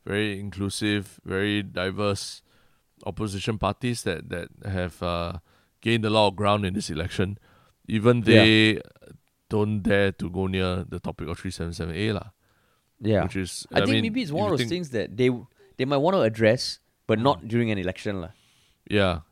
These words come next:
Speaker 1: yeah. So, so, yeah, lah, it is, that's why I, yeah, it's quite a, uh,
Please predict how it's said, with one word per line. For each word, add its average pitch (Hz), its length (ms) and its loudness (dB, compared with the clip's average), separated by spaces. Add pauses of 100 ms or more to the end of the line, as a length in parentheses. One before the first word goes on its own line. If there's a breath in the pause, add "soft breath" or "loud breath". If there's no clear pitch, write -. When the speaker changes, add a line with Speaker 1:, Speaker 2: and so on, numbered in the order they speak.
Speaker 1:
yeah. 90 260 -2
So, 175 200 4
so, 175 140 6
yeah, 143 140 4
lah, 135 140 8
it 107 120 0
is, 143 240 -2
that's 143 180 -4
why 165 160 6
I, 101 400 2
yeah, 98 200 -2
it's 98 200 -4
quite 120 220 2
a, 76 440 0 (720 soft breath)
uh, 82 800 -6